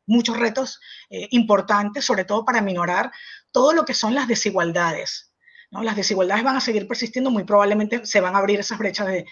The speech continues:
de desigualdad y tenemos que tener herramientas y estar preparados como ciudadanía también para dar respuesta a esa situación, ¿no?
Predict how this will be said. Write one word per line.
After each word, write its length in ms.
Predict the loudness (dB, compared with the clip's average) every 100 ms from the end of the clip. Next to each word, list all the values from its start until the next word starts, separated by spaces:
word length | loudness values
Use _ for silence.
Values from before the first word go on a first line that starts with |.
| -18 -20 -16
de 120 | 0 2
desigualdad 560 | 2 0 0 0 0 0
y 80 |
tenemos 300 | 0 -2 -2
que 100 | -4
tener 200 | -4 0
herramientas 840 | 0 0 -2 -2 -2 -4 -6 -8 -14 -18
y 60 | -14
estar 220 | -2 0
preparados 360 | 0 0 0 2
como 260 | 2 2
ciudadanía 540 | 2 2 2 2 0 0
también 240 | 0 0
para 160 | 2 2
dar 140 | 0
respuesta 480 | -4 -4 -4 -4 -6 -6 -4
a 80 | 0
esa 140 | 0 0
situación, 540 | -2 0 -2 -2 -6 -14 -18
¿no? 140 | -18